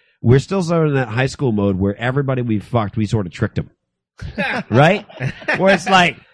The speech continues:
Speaker 1: "Ooh, we pulled one over on her." And so you're kinda like, "Well, I don't wanna say it out loud 'cause,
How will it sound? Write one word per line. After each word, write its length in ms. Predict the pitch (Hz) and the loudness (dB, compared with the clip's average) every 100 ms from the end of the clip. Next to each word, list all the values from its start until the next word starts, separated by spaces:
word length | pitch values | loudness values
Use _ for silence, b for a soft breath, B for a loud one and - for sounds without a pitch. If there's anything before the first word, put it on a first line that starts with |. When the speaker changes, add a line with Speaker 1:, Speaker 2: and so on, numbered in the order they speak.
| - | -6
Speaker 1:
"Ooh, 220 | 208 269 | -2 0
we 140 | 254 233 | 0 0
pulled 240 | 190 247 | 0 2
one 160 | 254 240 | 2 2
over 320 | 269 233 170 | 2 2 4
on 160 | 143 139 | 4 4
her." 180 | 139 175 156 B | 2 -2 -14 B
And 180 | - 147 | -4 -4
so 240 | - 175 170 | 2 2 2
you're 300 | 147 156 156 | 0 0 0
kinda 260 | 170 185 | 0 2
like, 240 | 165 151 120 | 2 0 0
"Well, 120 | 120 | -2
I 100 | 151 | 0
don't 100 | 165 | 0
wanna 200 | 156 139 | 0 -2
say 340 | - 139 139 | -6 -2 0
it 80 | 131 | 2
out 160 | 117 104 | 0 -2
loud 360 | 131 139 127 | -2 -2 -2
'cause, 400 | - 98 - - | -6 -6 -8 -12